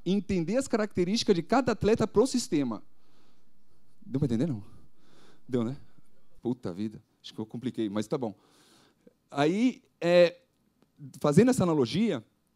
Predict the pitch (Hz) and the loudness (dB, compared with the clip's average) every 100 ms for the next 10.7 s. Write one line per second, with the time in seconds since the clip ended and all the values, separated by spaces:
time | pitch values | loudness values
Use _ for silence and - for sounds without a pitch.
0 | _ _ _ _ - - - - - 143 | _ _ _ _ -20 -20 -18 -10 4 8
1 | 151 151 147 143 135 131 123 120 117 113 | 10 10 10 10 8 6 2 0 -2 -4
2 | 117 _ _ _ _ - - 160 - 226 | -8 _ _ _ _ -18 0 0 2 0
3 | 196 180 175 139 139 143 143 131 185 170 | 0 0 0 0 -2 0 2 4 4 4
4 | 117 _ _ - 165 - 165 180 175 175 | 0 _ _ 0 2 4 2 2 0 -2
5 | 180 180 139 120 107 - 139 - 170 160 | 2 4 4 2 2 -12 -10 -4 -2 -2
6 | 127 117 104 - 104 - - - - - | -4 -2 -2 -4 -12 -12 -16 -16 -16 -16
7 | - - - 156 127 - 143 139 143 135 | -16 -16 -2 0 2 0 -6 -6 -6 -6
8 | 120 117 120 160 165 - 120 113 131 - | -6 -6 -6 -2 -4 -2 -4 -2 -4 -4
9 | 120 - 180 117 131 120 127 - 131 - | -8 -4 -2 -2 -6 -4 -6 -6 -10 -4
10 | 185 190 - 220 214 208 | 0 0 -2 0 2 2